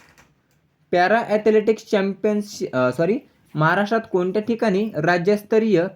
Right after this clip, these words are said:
पॅरा ॲथलेटिक्स स्पर्धा दोन हजार चोवीस ही पार पडली?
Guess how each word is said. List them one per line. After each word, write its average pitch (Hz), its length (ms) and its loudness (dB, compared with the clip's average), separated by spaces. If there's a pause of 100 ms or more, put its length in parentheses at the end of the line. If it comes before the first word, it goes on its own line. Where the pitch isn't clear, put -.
पॅरा 196 340 2
ॲथलेटिक्स 202 520 -2
स्पर्धा 196 420 0
दोन 170 180 -2
हजार 190 100 -2
चोवीस 175 380 2
ही 208 160 0 (400)
पार 190 320 4
पडली? 208 580 4